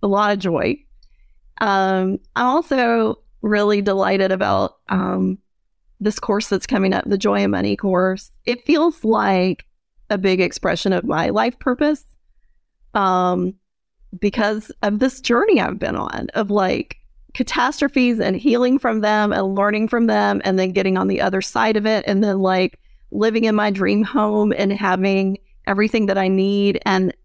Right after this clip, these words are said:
and being able to spend my money in ways that amplify my joy is such a gift. And it's a gift that I hope is going to pay forward to a lot of other people. Um,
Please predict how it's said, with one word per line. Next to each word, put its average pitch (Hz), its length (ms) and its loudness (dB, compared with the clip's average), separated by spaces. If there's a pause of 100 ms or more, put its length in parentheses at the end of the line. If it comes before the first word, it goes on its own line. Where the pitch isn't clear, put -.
(140)
and 185 380 0 (180)
being 214 220 4
able 208 220 0
to 185 60 0
spend 185 280 0
my 185 100 2
money 190 280 2
in 185 120 2
ways 175 280 0
that 175 180 0 (140)
amplify 185 520 0
my 175 340 0
joy - 480 0 (560)
is 202 140 -4
such 196 260 -2
a 208 60 0
gift. 190 640 -2
And 196 140 2
it's - 180 -2
a 190 60 0
gift 180 400 -2
that 185 100 -2
I 185 80 0
hope 190 360 -4
is 190 120 -2
going 180 260 0
to 185 80 0
pay - 200 -6
forward 180 420 -2
to 180 200 0
a - 20 2
lot 170 200 0
of - 200 -6 (160)
other 196 160 -2
people. 302 580 -2 (560)
Um, 190 560 0